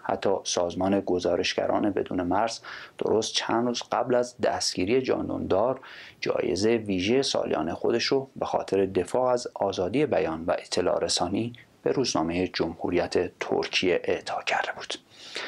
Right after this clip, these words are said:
اما در این رابطه روز چهارشنبه شبکهٔ خبری سی ان ان ترک و همینطور روزنامهٔ سبا،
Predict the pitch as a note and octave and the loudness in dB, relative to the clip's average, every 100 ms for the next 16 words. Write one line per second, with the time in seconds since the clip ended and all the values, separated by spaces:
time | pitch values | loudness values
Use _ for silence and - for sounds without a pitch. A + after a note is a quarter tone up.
0 | - - - - - - - D3+ D3+ B2 | -8 -8 -8 -8 -12 -14 0 2 6 6
1 | B2 A#2+ A#2+ A#2 C#3+ D3 - A2+ A2+ A2+ | 6 4 4 2 2 2 0 0 2 0
2 | - F2+ F2+ - E2 E2 F2 G#2+ A#2+ - | 0 0 0 0 -2 0 2 4 2 2
3 | F#2 E2 - G2 F#2 - F#2 E2 E2 A2+ | 0 0 2 2 2 -2 0 2 2 4
4 | A2+ - - - F2 - B2 G2 - D#2+ | 2 0 -4 -2 -2 0 0 0 0 -2
5 | - - E2+ F#2 F#2+ A2+ A2+ - - - | -2 -4 0 0 2 2 0 -4 -10 -2
6 | F#2 F2 E2+ F2+ - - - F2 F2 G#2+ | 0 0 0 0 -2 0 0 2 2 2
7 | A#2+ | 0